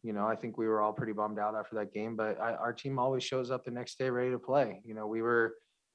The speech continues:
we weren't really dragging our heads the next day. We, I know we fell behind, but we chipped away. We came back and almost won that game. Um, and then yesterday, even though we lost, we were like, "Hey, you know what? We battled. We, we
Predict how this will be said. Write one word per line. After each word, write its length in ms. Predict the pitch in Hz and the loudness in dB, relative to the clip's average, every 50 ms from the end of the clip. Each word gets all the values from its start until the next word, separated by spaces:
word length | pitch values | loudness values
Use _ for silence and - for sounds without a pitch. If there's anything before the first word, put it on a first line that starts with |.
| _ - | _ -8
we 140 | - 117 120 | -4 -2 0
weren't 220 | 117 123 123 120 | 2 2 0 2
really 240 | 113 120 120 120 120 | 2 2 2 2 2
dragging 360 | 113 123 117 117 120 120 120 | 2 2 2 2 2 2 0
our 100 | 117 117 | -2 -2
heads 240 | - 120 120 117 117 | 0 0 -2 -2 -2
the 60 | - | -6
next 320 | 117 120 117 117 - - - | -6 -4 -4 -4 -4 -2 0
day. 200 | 117 117 120 123 | 2 4 4 4
We, 360 | 120 120 117 110 110 107 101 - - _ _ - 87 107 | 2 2 0 0 0 -2 -4 -8 -14 _ _ -8 -4 -2
I 100 | 110 110 | -2 0
know 160 | 110 110 110 | 0 0 0
we 100 | 113 113 | 0 0
fell 200 | 110 - 120 113 | 0 2 2 2
behind, 440 | 110 110 107 110 110 110 117 123 123 | 2 2 2 0 0 -2 -2 -2 0
but 180 | 113 110 101 90 | 0 0 0 0
we 160 | 104 107 104 | -2 -6 -6
chipped 260 | 104 - 123 - - | -4 -6 -6 -4 -2
away. 260 | 120 110 110 110 117 | -2 0 0 2 0
We 120 | 113 110 107 | 0 -2 -4
came 260 | 110 - 113 113 110 | -6 -6 -6 -4 0
back 280 | 110 113 117 117 - 117 | 2 2 2 2 0 -2
and 80 | 107 | -2
almost 360 | 107 107 117 113 107 - - | -2 -2 -4 -4 -6 -8 -4
won 160 | 104 110 117 113 | -2 -2 -2 -2
that 180 | 110 107 - - | -4 -6 -6 -6
game. 380 | 101 107 113 120 123 143 135 - _ _ _ _ _ _ _ _ | -6 -4 -4 -2 -4 -4 -6 -8 _ _ _ _ _ _ _ _
Um, 360 | - 107 110 107 107 107 107 107 | 0 2 2 2 2 2 0 -2
and 100 | 110 113 | -2 -2
then 240 | 113 113 113 113 | -4 -4 -2 -2
yesterday, 480 | 110 113 117 - - - 120 120 120 117 | 0 0 0 -2 0 0 0 2 2 2
even 140 | 117 113 120 | 0 0 0
though 100 | 117 117 | 0 0
we 100 | 113 113 | 2 2
lost, 360 | 110 107 113 120 120 - - | 2 2 2 2 2 2 0
we 40 | 120 | 0
were 60 | 113 | 0
like, 160 | 113 113 110 | 0 0 -2
"Hey, 180 | - 123 123 120 | -2 0 0 0
you 80 | 117 | 0
know 140 | 113 113 110 | -2 -2 -2
what? 220 | 107 113 117 123 113 | -2 0 0 0 0
We 80 | 117 | -2
battled. 500 | 110 101 107 107 113 113 120 120 127 123 120 | -4 -2 -2 0 0 0 2 0 0 -2 -4
We, 260 | 117 107 107 104 101 101 _ _ _ _ _ _ _ _ _ _ _ | -8 -8 -8 -8 -10 -12 _ _ _ _ _ _ _ _ _ _ _
we 220 | 110 110 107 101 | -4 -2 -2 -2